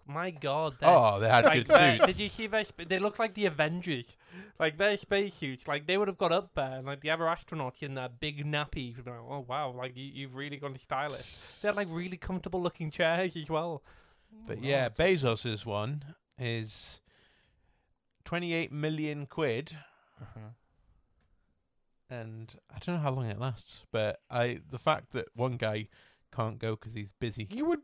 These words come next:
Speaker 3: you would clear your calendar, surely, if you were going to space.
Speaker 2: I, yeah.
Speaker 3: I would.
Speaker 1: What's he not aware of? Like, what he, what does
Speaker 3: What
Speaker 1: he
Speaker 3: does he,
Speaker 1: know?
Speaker 3: yeah, what does he know that, you know? It, i-,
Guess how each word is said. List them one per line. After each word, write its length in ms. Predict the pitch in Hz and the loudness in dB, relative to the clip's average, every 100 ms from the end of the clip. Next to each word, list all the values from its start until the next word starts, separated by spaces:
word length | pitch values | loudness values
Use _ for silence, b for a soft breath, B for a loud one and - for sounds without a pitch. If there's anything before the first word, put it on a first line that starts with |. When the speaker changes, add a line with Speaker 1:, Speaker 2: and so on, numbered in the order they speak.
| - | -6
Speaker 3:
you 120 | 330 | -4
would 200 | 320 294 | -4 -2
clear 180 | - 330 | 0 2
your 160 | 226 - | 2 2
calendar, 440 | 202 143 117 110 | -2 -2 -4 -8
surely, 360 | - 160 120 117 | -4 -2 -2 -4
if 100 | 156 | -6
you 80 | |
were 60 | 151 | -2
going 260 | 151 143 113 | 0 0 -2
to 60 | |
space. 640 | - - 104 92 - - - _ _ - | -6 -6 -6 -8 -16 -18 -20 _ _ -8
Speaker 2:
I, 340 | 143 147 139 - | -6 -6 -8 -8
yeah. 340 | 160 196 185 - | -6 -4 -6 -2
Speaker 3:
I 160 | 151 285 | 0 0
would. 320 | - 143 175 - _ | -2 -12 -12 -18 _
Speaker 1:
What's 260 | 165 165 - | -6 -6 -4
he 100 | 185 | -2
not 180 | 175 156 | 0 2
aware 360 | 139 147 156 143 | 2 4 4 2
of? 100 | 143 | 2
Like, 160 | 151 | 0
what 180 | 175 190 | 2 0
he, 120 | - | -2
what 200 | 196 208 214 | 0 0 2
does 80 | |
Speaker 3:
What 100 | 214 233 | 4 4
Speaker 1:
he 40 | |
Speaker 3:
does 60 | 226 | 4
he, 60 | |
Speaker 1:
know? 140 | 151 139 | 6 6
Speaker 3:
yeah, 80 | 180 | 6
what 120 | 233 | 6
does 60 | 247 | 4
he 100 | 262 | 2
know 320 | 233 214 147 | 6 6 6
that, 140 | 147 156 | 2 0
you 120 | 175 | -2
know? 240 | 151 143 - B B B | -2 -4 -8 B B B
It, 180 | 208 | -16
i-, 40 | - | -14